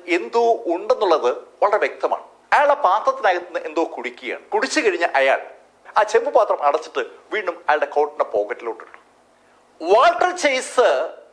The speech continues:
എന്തോ എടുത്ത് കുടിക്കുന്നത് അയാൾക്ക് എതിരെ നിൽക്കുന്ന ആളുകളൊക്കെ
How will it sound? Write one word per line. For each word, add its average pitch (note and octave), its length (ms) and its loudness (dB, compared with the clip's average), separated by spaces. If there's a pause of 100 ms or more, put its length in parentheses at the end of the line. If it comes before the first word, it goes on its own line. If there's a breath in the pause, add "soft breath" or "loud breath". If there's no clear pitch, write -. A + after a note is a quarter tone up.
(640)
എന്തോ D4 680 2
എടുത്ത് A#3+ 300 0
കുടിക്കുന്നത് - 640 -4 (1080)
അയാൾക്ക് D4 300 2
എതിരെ A3+ 320 0
നിൽക്കുന്ന B3 360 0
ആളുകളൊക്കെ F#3 460 0